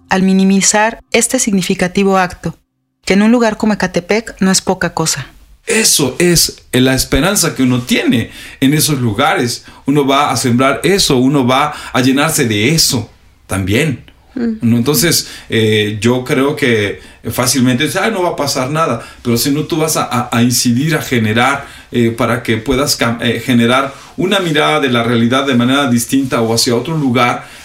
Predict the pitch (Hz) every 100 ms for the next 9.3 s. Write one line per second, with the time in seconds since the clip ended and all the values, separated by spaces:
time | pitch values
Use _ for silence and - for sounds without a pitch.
0 | - 110 104 - 110 101 101 107 110 139
1 | 143 139 147 - 113 - - 120 143 143
2 | 180 147 131 120 120 - - - 214 190
3 | - _ _ _ _ _ 180 175 185 185
4 | 202 226 262 269 - 190 202 202 208 196
5 | 185 175 - 196 190 - - 202 220 208
6 | 190 180 180 175 170 180 - _ _ _
7 | _ - 185 185 202 214 220 202 214 214
8 | 196 180 190 196 190 - 175 180 185 196
9 | 185 180